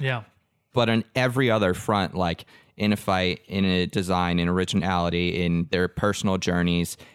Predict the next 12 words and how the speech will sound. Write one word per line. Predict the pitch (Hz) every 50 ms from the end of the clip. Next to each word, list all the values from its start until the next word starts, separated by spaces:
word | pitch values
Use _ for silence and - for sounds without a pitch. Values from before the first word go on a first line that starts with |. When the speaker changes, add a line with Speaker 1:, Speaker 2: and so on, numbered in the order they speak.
| _ _ _ -
Speaker 2:
and | 123 135 139 135
I | 131
think | 127 - 131 117 110 101 - -
in, | 107 104 98 95 95 95 - - -
like, | 107 98 92 90 - - _ -
what | 110 98 101 104 -
makes | 110 104 98 - -
the | 101
characters | - 101 95 92 - - 90 85
unique, | 92 95 98 95 - -
it's | - - -
like, | 90 87